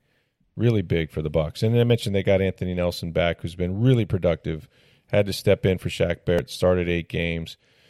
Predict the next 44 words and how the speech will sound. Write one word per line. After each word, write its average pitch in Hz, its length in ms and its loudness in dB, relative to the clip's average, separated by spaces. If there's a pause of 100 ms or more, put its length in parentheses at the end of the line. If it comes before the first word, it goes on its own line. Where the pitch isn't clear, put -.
(220)
He's - 180 -4
had 92 200 4
eleven 101 360 2
and 95 100 -2
a - 20 -2
half 92 240 -2
sacks - 580 -2
in 80 200 -6
the 76 80 -8
last 87 340 -2
two 95 140 -6
years. 90 680 -4
Um, 76 460 -8 (100)
two - 140 -4
years 92 280 -2
ago, 87 200 0
he 85 60 0
only 85 140 -2
played, 85 280 -2
like, 78 180 -6 (160)
thirty-something 85 760 -4
percent 85 420 -4
of 85 100 -8
the 85 320 -2
defensive 87 480 -6
snaps. 87 440 -4 (400)
So 98 160 0
he's 104 140 0
highly 110 400 2
efficient. 85 500 -2 (240)
A - 20 -10
lot 95 220 2
of 101 80 -2
plays, 95 600 0 (440)
a - 20 -4
lot 95 140 4
of - 100 -12
forced 104 300 0
fumbles, 92 580 -2
fumble 92 300 -4
recoveries, 90 500 -2
things 92 220 -4
like 90 180 -2
that. 90 300 0